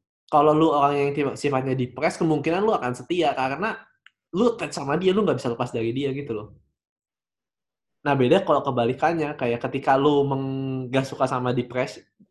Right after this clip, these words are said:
dalam tanda kutip lu nggak suka sama depression, maka lu jadi pengen collect a lot of things. Jadi itu kayak, it's a trait gitu, yang nggak bisa dipungkiri, emang orangnya kayak gitu. Lu nggak bisa dengan satu,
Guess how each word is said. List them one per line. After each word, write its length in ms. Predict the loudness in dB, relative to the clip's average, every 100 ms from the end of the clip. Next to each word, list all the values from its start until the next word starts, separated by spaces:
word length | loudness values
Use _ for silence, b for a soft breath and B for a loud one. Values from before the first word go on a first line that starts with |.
| _ _
dalam 200 | -4 -2
tanda 80 | -2
kutip 240 | -2 -2
lu 100 | -2
nggak 140 | -4 -6
suka 180 | -10 -12
sama 240 | -12 -8
depression, 560 | -6 -4 -4 -4 -6 -8 -10 _ _ _ _ _ _
maka 400 | -8 -2 0 0
lu 200 | 0 0
jadi 680 | 2 0 0 -2 -2 -4 -6 _ _ _ _ _ _ _ _ _
pengen 360 | -4 0 0 0
collect 360 | 2 2 0 -2
a 80 |
lot 160 | 0 0
of 140 | 0 -4
things. 380 | -4 -6 -10 _ _ _ _ _ _ _ _ _ _ _ _ _ _ _ _ _
Jadi 240 | 0 2 2
itu 80 | 2
kayak, 240 | 0 0
it's 160 | -2 -4
a 80 |
trait 320 | -4 0 0 0
gitu, 280 | -4 -4
yang 200 | -2 0
nggak 160 | 2 0
bisa 120 | 0
dipungkiri, 520 | -2 -2 -2 -2 -2
emang 320 | -2 -2 -4 -4
orangnya 320 | -2 0 0
kayak 140 | 0 0
gitu. 380 | -2 -2 -6 -10 -20 _ _ _ 0
Lu 160 | 4
nggak 120 | 4 4
bisa 180 | 2
dengan 240 | 0 0 -2
satu, 440 | -2 -4 -4 0